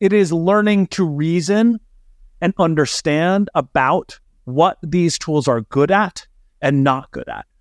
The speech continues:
There's sort of two ways to think about products, right? There's top down, here's a customer problem. Let me identify how we're gonna solve it, which is, I think, the way most products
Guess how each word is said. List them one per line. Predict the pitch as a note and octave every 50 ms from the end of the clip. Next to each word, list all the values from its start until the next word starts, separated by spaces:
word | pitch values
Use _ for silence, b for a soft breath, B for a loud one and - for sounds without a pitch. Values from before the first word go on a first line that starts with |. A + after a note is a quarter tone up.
| _ _ _ _ _ _ -
There's | F3 -
sort | - C#4+ D4
of | C#4 - -
two | - - G#3+ A3 G#3+
ways | G3 F#3 F3+ F3+ E3+ - -
to | D#3
think | - - D#3 D3 -
about | C#3+ C#3+ C3 A#2+ -
products, | - C#3+ C3 B2 A2 - - - - - -
right? | - C3 C3 C#3 E3+ F#3+ _ _ _ _ - _ _ _ - - _ _ _ _ -
There's | F3+ F3 D#3 D#3 D#3 C3 -
top | _ - - G3 F#3 - -
down, | - D#3+ C3 A#2+ D3 D#3 C#3 -
here's | - F#3 F#3 F#3 E3+
a | F3+ -
customer | - F3 E3+ - - E3+ D3+ C#3+
problem. | A#2+ - C#3+ B2 A#2 A#2 A2+ A#2+ B2+ C3 D#3+ E3 _ _ _ _ _ _ _ _ -
Let | D3+ F3+ F#3+
me | G3 G3 E3+
identify | D3+ C#3+ C3 D#3 D#3+ E3 E3 D3+ - D#3 B2+ C3 -
how | - E3 D#3+ D3+
we're | D3 C#3+ C3
gonna | A#2 C3+ B2+ B2
solve | - - D#3 C#3 C3+ B2 A2+
it, | G#2+ A2 -
which | - D#3 C#3 D#3+
is, | D3+
I | E3 D3+
think, | - - F3 D3
the | - D#3+
way | D3 D3+ C#3 C3+
most | C3+ C#3 D3 D#3+ F3 F#3 F#3+ - - - - -
products | - D#3+ C3+ B2 A#2 A#2 - -